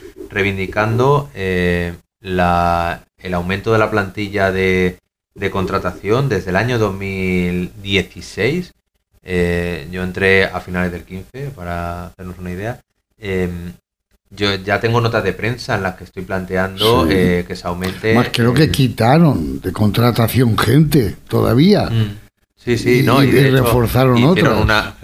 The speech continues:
Speaker 1: una, una reorganización, eh, sobre el área de intervención y contratación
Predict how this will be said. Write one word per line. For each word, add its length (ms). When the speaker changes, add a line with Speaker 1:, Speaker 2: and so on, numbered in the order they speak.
Speaker 1:
una, 120
una 280
reorganización, 1400
eh, 500
sobre 340
el 80
área 200
de 100
intervención 840
y 240
contratación 800